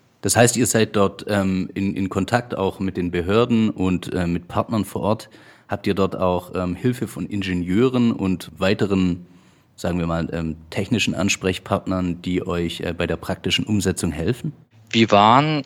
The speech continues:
Speaker 2: als wir dort unten bei der Erkundung waren, hatten wir zum Beispiel eine, äh, technische Hochschule besucht, hatten dann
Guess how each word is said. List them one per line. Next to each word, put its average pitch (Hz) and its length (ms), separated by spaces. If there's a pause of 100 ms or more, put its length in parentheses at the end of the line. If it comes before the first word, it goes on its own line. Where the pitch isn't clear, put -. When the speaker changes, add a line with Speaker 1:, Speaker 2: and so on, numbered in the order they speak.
Speaker 2:
als - 200
wir 113 80
dort 202 200
unten 131 260
bei 107 100
der 92 120
Erkundung 165 520
waren, 143 320
hatten 120 300
wir 110 220
zum - 180
Beispiel 110 920
eine, 101 580
äh, 98 180
technische 110 460
Hochschule 151 520
besucht, 156 720
hatten 104 260
dann 101 280